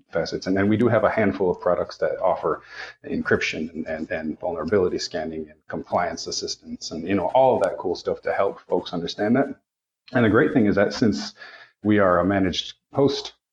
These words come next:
we also have a fully, uh, staffed security operations and security engineering team that can help with those things too. So, you know, a client says, "Hey, I have all these cool things that are going on. Maybe I need hipaa compliance or whatever. Can you help us out with that?" Like, absolutely, man.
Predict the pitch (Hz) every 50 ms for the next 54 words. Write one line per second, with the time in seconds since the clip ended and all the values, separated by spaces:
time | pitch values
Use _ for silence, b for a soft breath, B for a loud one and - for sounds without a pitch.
0 | _ _ _ 95 98 101 98 90 90 - 98 92 98 92 90 82 87 85 - -
1 | - 104 98 95 95 92 90 90 87 90 95 95 87 - - - 104 92 87 -
2 | - - _ _ _ _ - - - - - 143 139 123 110 104 92 92 92 -
3 | _ _ _ - 95 90 92 92 90 87 - 92 90 85 80 - - - 87 -
4 | - - - - 107 95 98 92 87 90 92 117 131 123 104 98 - - 87 85
5 | 85 b b b b b b b _ 104 110 101 - - 92 98 - - 110 107
6 | - 101 95 - - 95 90 - - 90 82 78 - - - 87 76 73 - -
7 | 78 78 76 80 78 - - 92 87 85 - - 90 82 - - 104 95 95 90
8 | 85 95 92 90 90 90 90 90 85 - - - 90 87 - - 117 101 95 90
9 | 82 85 82 85 87 87 95 107 113 110 104 95 85 85 85 - 90 85 87 87
10 | 87 85 - 98 - 95 - - - - 113 113 110 101 - 101 95 92 92 85
11 | 80 - - - 92 92 90 85 - 98 92 - - - - 107 90 - - -
12 | - - - 78 98 104 120 123 120 - 110 123 156 - - 76 76 - - -
13 | - 92 87 90